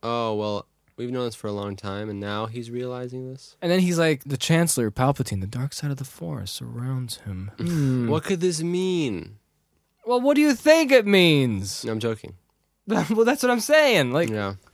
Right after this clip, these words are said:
Speaker 2: Mace Windu, Jedi Bendu.
Speaker 1: Mace Windu.
Speaker 2: And that is his, there's re-, this reconnaissance. This is harder to talk about than the first two.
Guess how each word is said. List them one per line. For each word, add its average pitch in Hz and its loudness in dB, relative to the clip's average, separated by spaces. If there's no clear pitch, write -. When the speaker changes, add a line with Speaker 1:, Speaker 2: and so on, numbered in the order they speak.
Speaker 2:
Mace 226 2
Windu, 156 2
Jedi 156 2
Bendu. 123 -2
Speaker 1:
Mace 131 -8
Windu. 110 -6
Speaker 2:
And 175 4
that 185 6
is 170 2
his, 143 -4
there's 135 -2
re-, 131 -4
this 135 -10
reconnaissance. 127 -4
This 262 -2
is 269 -6
harder 247 2
to 180 -8
talk 190 0
about 117 0
than 117 -2
the 110 -6
first 123 -8
two. 98 -10